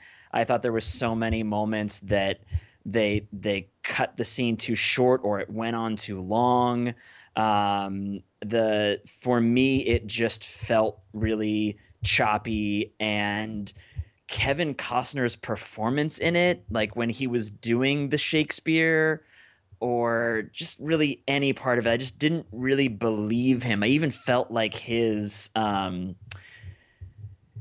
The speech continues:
his blasé nature in the beginning of it felt kind of fake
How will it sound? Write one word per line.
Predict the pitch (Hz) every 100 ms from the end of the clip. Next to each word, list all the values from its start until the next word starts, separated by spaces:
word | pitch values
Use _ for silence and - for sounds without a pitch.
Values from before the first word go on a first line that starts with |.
| -
his | 135 135 117
blasé | 113 123 120 123 131 123 117 117
nature | 113 113 120 - 143 135 139 135
in | 117 117 117
the | 117 113 110 104
beginning | 104 107 117 117 131 139
of | 143 160
it | 165 -
felt | - - - - 113 120 - - - - -
kind | 117 123
of | 104
fake | - - - - - 90 - 127 147 151 - -